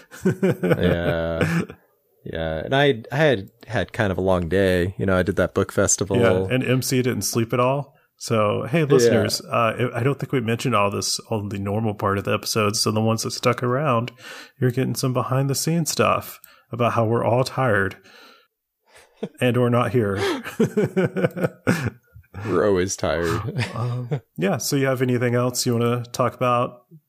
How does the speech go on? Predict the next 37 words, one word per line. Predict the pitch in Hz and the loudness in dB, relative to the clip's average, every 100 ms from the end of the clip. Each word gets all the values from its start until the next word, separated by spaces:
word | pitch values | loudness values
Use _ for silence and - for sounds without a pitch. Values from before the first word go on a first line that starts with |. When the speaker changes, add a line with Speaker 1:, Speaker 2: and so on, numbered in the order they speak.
| _ _ - | _ _ -8
Speaker 1:
You | 120 | -4
expect | 120 - 113 107 | -2 -2 -2 0
to | |
see | - 135 | 2 4
next | - 185 160 | 6 4 4
Speaker 2:
Uh, | 131 | 2
Speaker 1:
time? | 127 127 127 123 - - - | 2 0 -2 -6 -16 -10 0
Uh, | 131 131 - - _ - | 2 0 -4 -16 _ -2
I'm | 131 143 - - - _ | 0 0 -2 -4 -4 _
Speaker 2:
no, | 156 170 | 0 4
that | 240 | 4
Speaker 1:
scanning | - 208 113 | 6 4 2
Speaker 2:
kinda | 220 220 | 0 2
Speaker 1:
through | - | 4
Speaker 2:
covers | 165 196 202 - | 4 6 4 2
Speaker 1:
it, | 147 - | -4 -4
Speaker 2:
it. | - - - | -14 -20 -6
Speaker 1:
and | 123 123 | 0 2
there's | 127 123 | 2 2
this | 120 - | -2 0
one | 123 131 | 0 0
shot | 131 131 107 - | 0 2 2 0
that's, | 104 | -4
like, | 110 | -2
a | 110 | -4
really | 104 104 113 120 113 107 110 _ _ _ _ _ _ - | -4 -2 2 2 2 0 -6 _ _ _ _ _ _ -14
close | - 123 117 113 107 - | -6 0 4 4 2 -2
look | 110 110 110 110 | -2 -2 -2 -2
at | 104 | -2
Agnes's | 104 104 104 107 - 104 | 0 0 0 -4 -4 -4
eyes. | 104 104 98 98 113 | -2 0 0 -2 0
At | |
least | 120 117 | 0 0
I | 110 - - | -4 -6 -10
think | 104 104 | -8 -6
it's | 143 156 | -6 -2
Agnes. | 160 170 185 175 - | -2 -2 -2 -2 -4